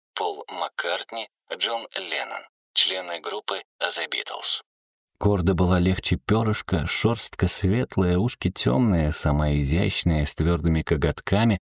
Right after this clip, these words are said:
продолговатой головкой и ресницами американской кинозвезды. Она была настолько же ухожена, насколько неухожен был её загончик. Когда она была счастлива, а это было почти всегда,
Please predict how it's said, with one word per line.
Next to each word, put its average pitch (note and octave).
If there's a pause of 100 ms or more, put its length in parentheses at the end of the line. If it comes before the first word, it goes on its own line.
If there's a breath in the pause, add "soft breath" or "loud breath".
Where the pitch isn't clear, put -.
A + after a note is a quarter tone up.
(120)
продолговатой G#2+
головкой A#2
и A#2
ресницами B2
американской G#2
кинозвезды. F2 (360)
Она F#2
была G2
настолько A2+
же G2+
ухожена, A#2
насколько A#2+
неухожен A#2+
был B2
её A#2
загончик. F2 (220)
Когда F2
она F2+
была F2
счастлива, F2
а C2
это C#2+
было C#2+
почти -
всегда, -